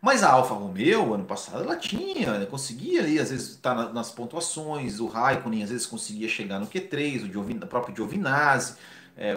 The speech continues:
no Q dois, agora, esse ano, não passou do Q um, só ficaram na frente das Williams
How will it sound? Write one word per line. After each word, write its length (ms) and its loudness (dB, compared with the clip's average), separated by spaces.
no 100 -10
Q 140 -4
dois, 360 2
agora, 260 -2
esse 260 -4
ano, 480 -6
não 160 -6
passou 360 -4
do 80 -6
Q 160 -4
um, 300 0
só 200 -4
ficaram 400 4
na 100 2
frente 280 -4
das 220 0
Williams 840 0